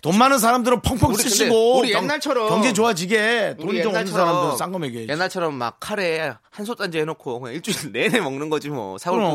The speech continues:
Speaker 1: 그럼.
Speaker 2: 사골국 끓여놓고 그냥
Speaker 1: 아, 배고파봐.
Speaker 2: 한 달 내내 먹고.
Speaker 1: 배고파봐. 냄비
Speaker 2: 그래.
Speaker 1: 구멍나.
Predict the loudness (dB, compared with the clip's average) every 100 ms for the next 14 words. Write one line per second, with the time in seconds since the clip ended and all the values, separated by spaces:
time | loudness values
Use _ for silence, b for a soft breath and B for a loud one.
0 | -4 -6 -6 -6 -8 -6 -6 -6 -10 -10
1 | -10 -12 _ -14 -14 -12 -12 -6 -2 0
2 | 2 2 0 0 -2 -2 -4 -2 -2 -4
3 | -2 -2 0 0 2 0 0 -2 -2 -4
4 | -14 -20 -16 -4 -2 0 0 0 0 -2
5 | -2 -4 -6